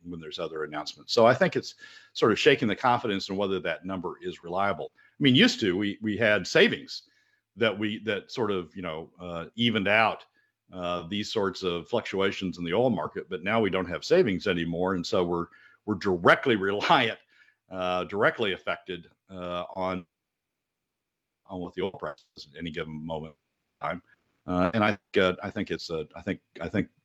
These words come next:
the governor's gonna have a hard time, s-, even if oil prices come back up,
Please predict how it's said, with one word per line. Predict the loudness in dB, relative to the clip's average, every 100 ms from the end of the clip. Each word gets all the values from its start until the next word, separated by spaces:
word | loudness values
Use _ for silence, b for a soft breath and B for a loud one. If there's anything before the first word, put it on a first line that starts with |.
| -18
the | -4
governor's | 4 4 4 0
gonna | 0
have | -2 -4
a |
hard | -4 -6 -4
time, | -6 -6
s-, | -8 -4
even | -2 0
if | 0
oil | 2 2
prices | -2 -10 -10
come | -10
back | -6 -6 -2
up, | -4 -4